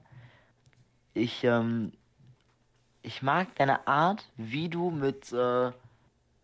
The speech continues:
also mit, äh, Problemen umgehst, wenn jemand zu dir kommt und mit dir über seine Probleme reden möchte.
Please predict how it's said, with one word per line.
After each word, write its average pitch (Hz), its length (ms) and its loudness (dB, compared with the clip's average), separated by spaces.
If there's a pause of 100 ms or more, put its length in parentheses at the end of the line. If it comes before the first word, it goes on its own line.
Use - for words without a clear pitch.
also 120 200 -4
mit, 123 340 -4
äh, 107 420 0 (240)
Problemen 151 720 -2 (460)
umgehst, 170 680 0 (180)
wenn 127 220 2
jemand 123 320 0
zu - 100 -2
dir 156 120 6
kommt 143 260 -4
und 113 320 -6 (100)
mit 117 380 -6 (800)
dir 147 260 2
über 120 220 6
seine 117 220 4
Probleme 113 420 0
reden 85 180 -6
möchte. 90 320 -12